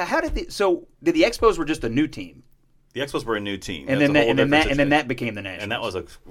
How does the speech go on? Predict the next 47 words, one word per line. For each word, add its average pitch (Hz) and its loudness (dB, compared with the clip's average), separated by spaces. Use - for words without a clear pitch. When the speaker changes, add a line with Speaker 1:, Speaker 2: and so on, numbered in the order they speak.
Speaker 2:
strange 113 -6
kind 104 -8
of 90 -6
a, 80 -6
a 80 -14
circuitous 110 -10
route, 110 -8
even 117 -10
through 87 -14
Florida 113 -4
a 110 0
little 110 -2
bit 110 -4
with 101 -14
the 95 -8
owners 110 -6
switching 113 -8
and 80 -14
this - -12
kind 104 -12
of 95 -14
stuff. 104 -8
Yeah, 82 -10
but 90 -14
yeah. 98 -10
Speaker 1:
Yeah, 147 6
Speaker 2:
Expos, 120 2
Speaker 1:
okay. 92 -4
Speaker 2:
yeah. 87 -10
Speaker 1:
So 175 6
the 147 2
Senators 208 0
became 160 0
the 214 -6
Twins. 254 -8
Speaker 2:
Senator 120 -8
became 117 -10
the - -14
Twins. 117 -6
Harmon 156 2
Killebrew 101 -2
had 92 -6
to 101 -8
move 104 -8
with 123 -4
the, 101 -2
the 71 -18